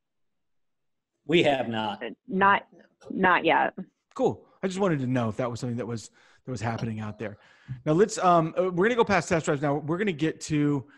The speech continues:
Speaker 4: the F and I and remote delivery. I think this is the pressing piece that it felt like a big chunk of the questions on the last week's webinar were really focused on. So I wanna kinda review what I've heard from dealers. So I've heard, uh,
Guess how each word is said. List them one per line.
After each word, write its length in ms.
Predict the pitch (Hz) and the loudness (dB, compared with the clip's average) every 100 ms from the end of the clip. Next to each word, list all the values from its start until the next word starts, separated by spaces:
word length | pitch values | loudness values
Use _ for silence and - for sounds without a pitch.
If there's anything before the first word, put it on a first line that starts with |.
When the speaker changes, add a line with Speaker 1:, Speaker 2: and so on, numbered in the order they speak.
| - _ _ 139 | -20 _ _ -2
Speaker 4:
the 140 | 160 | 2
F 220 | 165 170 196 | 4 4 2
and 120 | 160 | 2
I 380 | 147 143 139 143 | 4 2 2 0
and 160 | 135 | 0
remote 300 | 135 131 127 | 2 2 0
delivery. 340 | 127 120 117 117 | 0 -2 -2 -4
I 20 | |
think 220 | 135 123 | -4 2
this 220 | 151 185 | 4 4
is 120 | 247 190 | 0 -2
the 80 | |
pressing 560 | 180 - 180 147 - 139 | -4 0 0 0 0 -4
piece 580 | - 135 127 117 - - _ _ _ | -2 -2 -2 -4 -10 -16 _ _ _
that 80 | - | -2
it 60 | 147 | 0
felt 260 | - 165 | 2 2
like 300 | 160 143 139 | 2 2 2
a 100 | 139 117 - | 0 -4 -2
big 380 | 175 170 165 117 | 0 2 2 -2
chunk 340 | - 147 135 | -2 -2 -2
of 60 | 127 | -4
the 80 | 127 | -8
questions 880 | - 139 131 - 139 127 117 107 - _ _ | -6 -6 -6 -8 -4 -4 -4 -8 -16 _ _
on 120 | 139 143 | -2 0
the 80 | |
last 500 | 131 131 139 139 143 147 | 0 -2 -2 -2 -4 -4
week's 280 | 139 131 - | -6 -6 -6
webinar 520 | 127 123 123 120 117 | -4 -4 -6 -6 -6
were 100 | 120 | -6
really 280 | 117 120 110 | -4 -4 -6
focused 440 | 117 110 107 - | -8 -12 -14 -16
on. 140 | 87 - _ - - _ | -18 -20 _ -20 -20 _
So 160 | 185 | 4
I 40 | 170 | 6
wanna 180 | 254 | 6
kinda 240 | 277 240 220 | 4 2 2
review 420 | 175 123 143 160 | 2 0 2 2
what 180 | 143 147 | 2 0
I've 260 | 135 151 160 | 0 0 0
heard 260 | - 151 - | 0 -2 -2
from 220 | 156 135 | -2 0
dealers. 600 | 131 143 202 240 - - _ _ _ _ _ | 0 0 0 -4 -10 -16 _ _ _ _ _
So 140 | - | 0
I've 80 | 160 | 2
heard, 400 | 202 220 175 185 | 4 4 2 2
uh, 140 | 165 | 2